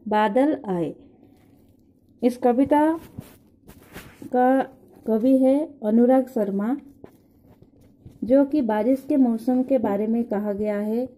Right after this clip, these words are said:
बारिश के मौसम में जब काली बादल आती है,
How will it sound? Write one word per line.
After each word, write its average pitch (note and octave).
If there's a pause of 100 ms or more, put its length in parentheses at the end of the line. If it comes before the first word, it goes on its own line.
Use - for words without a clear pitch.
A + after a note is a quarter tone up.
बारिश G#3+
के C4+
मौसम A3+
में A#3+
जब A#3+
काली G#3+
बादल G3+
आती F#3+
है, F#3+